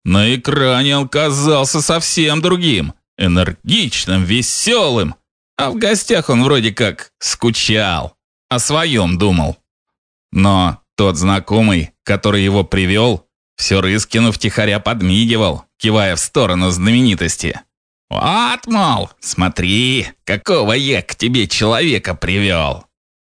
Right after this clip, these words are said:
Потом они оба ушли, а супруги убрали всё недопитое и недоеденное в холодильник. Посуду вымыли, вытерли и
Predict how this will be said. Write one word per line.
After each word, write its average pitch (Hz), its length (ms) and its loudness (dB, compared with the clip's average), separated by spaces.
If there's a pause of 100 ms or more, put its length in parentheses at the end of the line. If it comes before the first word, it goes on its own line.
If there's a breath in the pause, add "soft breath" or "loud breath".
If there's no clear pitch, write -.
(140)
Потом 104 400 0
они 104 220 2
оба 101 220 0
ушли, 101 560 0 (440)
а 87 140 -2
супруги 143 640 0
убрали 131 520 0
всё 117 260 -2
недопитое 123 640 0
и 135 60 0
недоеденное 127 720 2
в - 40 -10
холодильник. 107 840 0 (380)
Посуду 123 560 2
вымыли, 135 480 2
вытерли 143 520 0
и 123 40 2